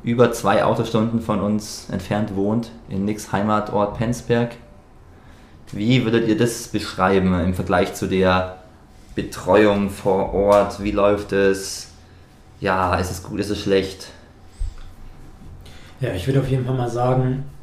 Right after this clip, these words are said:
Speaker 2: äh, es wird viel Selbstständigkeit gefordert. Also wir bekommen natürlich unseren Rahmentrainingsplan, der aber auch, kann man schon auch so sagen, offen gestaltet ist. Also wir können das schon auch selber je nach Gefühl,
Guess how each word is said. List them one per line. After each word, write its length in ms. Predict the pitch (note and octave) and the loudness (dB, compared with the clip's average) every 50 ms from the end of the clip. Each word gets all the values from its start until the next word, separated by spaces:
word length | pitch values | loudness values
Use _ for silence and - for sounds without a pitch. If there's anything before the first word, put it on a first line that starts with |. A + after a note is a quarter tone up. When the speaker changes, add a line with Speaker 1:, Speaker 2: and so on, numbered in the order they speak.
| - - - | -14 -8 -6
Speaker 2:
äh, 320 | C3+ A#2+ A#2 A2+ A2 A#2 | -4 -4 -2 -4 -4 -6
es 200 | A#2+ - - - | -8 -8 -10 -8
wird 160 | A#2 A#2+ A2+ - | -8 -8 -8 -8
viel 320 | - - C3 B2 B2 B2 | -8 -6 -4 -4 -4 -4
Selbstständigkeit 1000 | A#2+ - A#2+ A2+ - - - - C#3 B2+ B2+ B2+ - - - C#3 C3 B2+ B2+ - - - - - - - - - - - - - - - | -4 -4 -6 -6 -6 -10 -10 -8 -6 -4 -4 -4 -6 -6 -6 -2 0 0 0 -2 -4 -10 -14 -18 -20 -20 -20 -20 -20 -20 -20 -20 -20 -16
gefordert. 600 | - - - - C3+ B2+ B2 C3 C#3+ C#3+ C#3+ C#3+ - - - - - - - - - - | -14 -12 -8 -4 -2 0 2 4 4 4 4 2 -2 -8 -16 -20 -20 -20 -20 -20 -18 -14
Also 460 | - A2 G#2+ G#2+ A2 A2 A2 A2 G#2+ - - - | -12 -10 -10 -8 -8 -8 -6 -8 -8 -10 -10 -8
wir 140 | A#2+ A#2+ A2+ | -6 -6 -4
bekommen 320 | G#2+ A#2 A2+ - A#2+ A#2+ A#2+ | -4 -6 -6 -6 -6 -4 -6
natürlich 400 | A#2 G#2+ - - A2+ A2+ A2 - B2 | -6 -8 -8 -10 -10 -10 -10 -10 -10
unseren 360 | A#2 A2 - G#2 G#2 G#2 G2+ | -10 -8 -8 -6 -6 -6 -6
Rahmentrainingsplan, 1000 | - A2 A#2 C3 C3+ C3 B2+ - C3 B2 B2 B2 - - - C3 A#2+ B2 C3 C3 - - - - - - - - | -6 -2 0 2 2 2 0 -2 -2 -2 -2 -4 -4 -6 -4 -2 -2 -2 -2 -4 -6 -8 -12 -14 -14 -12 -6 -4
der 80 | A#2+ A2 | -4 -2
aber 160 | A2+ A2 A2+ | 0 0 0
auch, 320 | A#2 A#2 A#2+ A#2 - - - - - - - - - - - | 0 0 0 -2 -4 -8 -14 -16 -18 -18 -20 -20 -18 -14 -10
kann 80 | A#2+ A#2 | -8 -8
man 80 | A2+ | -8
schon 180 | - - B2+ B2+ | -6 -4 -4 -4
auch 60 | B2 | -4
so 160 | - - B2 | -4 -4 -4
sagen, 280 | A2 A2+ A2+ A2+ G#2+ - | -4 -2 -2 -4 -4 -6
offen 220 | B2 C3 D#3 D3+ | -4 0 2 4
gestaltet 480 | C#3+ C#3 C#3 C#3 C3+ C3 B2+ B2+ C3 C#3 | 4 4 2 2 0 0 -2 -2 -4 -4
ist. 300 | D3+ D3+ - - - - - - - - - - - - - - - - - - - | -4 -4 -4 -6 -8 -14 -18 -20 -20 -20 -20 -18 -18 -18 -18 -18 -20 -20 -18 -14 -12
Also 220 | A2+ G#2+ A2 G#2 | -12 -10 -10 -8
wir 80 | A2 - | -10 -8
können 180 | - A#2+ A#2 | -6 -6 -6
das 100 | A2+ A2 - | -6 -6 -6
schon 120 | B2 A#2+ | -6 -6
auch 80 | A#2 - | -6 -6
selber 360 | - B2 A#2+ A#2+ A#2 A#2+ A#2+ | -4 -2 -2 0 0 0 0
je 120 | A#2 A#2 | 0 0
nach 160 | A2 A2 - | -2 -4 -8
Gefühl, 500 | - C#3 C#3 - - B2+ B2 B2+ B2+ B2+ | -10 -10 -10 -10 -6 0 2 4 4 4